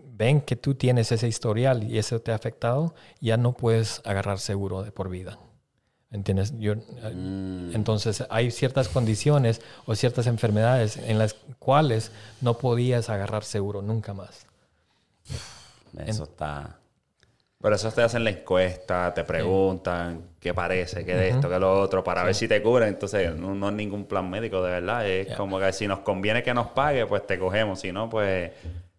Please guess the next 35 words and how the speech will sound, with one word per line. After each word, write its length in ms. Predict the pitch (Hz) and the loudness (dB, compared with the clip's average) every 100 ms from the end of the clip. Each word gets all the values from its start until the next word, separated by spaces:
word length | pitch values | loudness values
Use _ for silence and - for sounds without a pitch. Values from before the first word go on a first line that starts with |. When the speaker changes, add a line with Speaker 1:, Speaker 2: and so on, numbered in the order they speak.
| _ _ _ _ _ | _ _ _ _ _
Speaker 1:
Y 80 | 107 | -8
lo 140 | 101 | -6
mal-, 240 | 104 120 - - | -2 -2 -4 0
lo 100 | 113 | 4
malo 180 | 120 139 | 8 6
es 80 | 147 | 6
que 100 | 147 | 2
el 40 | |
sistema 560 | - 117 - 123 123 113 | 0 -4 0 2 2 2
médico 560 | 107 117 123 117 113 | 4 4 2 0 -2
en 100 | 107 104 | 0 0
los 160 | 98 | -2
Estados 420 | 104 95 107 107 - | -4 -2 -2 -2 -4
Unidos 480 | 104 110 107 101 - | -2 -2 -4 -8 -8
es 280 | 104 104 - | -6 -6 -4
un 420 | 135 127 120 107 | -2 0 -2 -2
negocio 440 | 107 104 101 98 | -2 -4 -6 -8
grande, 540 | 85 95 95 92 - - - | -6 -4 -6 -8 -16 -20 -18
¿me 80 | 113 | -14
Speaker 3:
Sí, 60 | |
Speaker 1:
entiendes? 360 | 101 98 95 98 | -8 -4 -4 -4
Speaker 3:
el 140 | 90 | -4
peor 320 | 85 85 87 | 0 2 2
del 180 | 92 101 | 2 0
mundo. 420 | 90 87 87 82 80 | 0 -4 -6 -8 -2
Speaker 1:
El, 320 | 110 107 87 | 0 0 0
Speaker 2:
Ujú. 80 | 110 | 0
Speaker 1:
el, 540 | 107 107 104 101 107 | 2 0 0 -2 -4
el 140 | 110 104 | -4 -4
sistema 380 | 113 104 131 135 | -4 0 0 2
financiero 520 | 131 113 104 117 110 | 2 2 2 2 4
médico 460 | 107 110 117 131 123 | 4 4 2 2 0
de 60 | |
Estados 360 | 110 113 113 - | 0 0 0 0
Unidos 400 | 117 127 127 | 0 2 0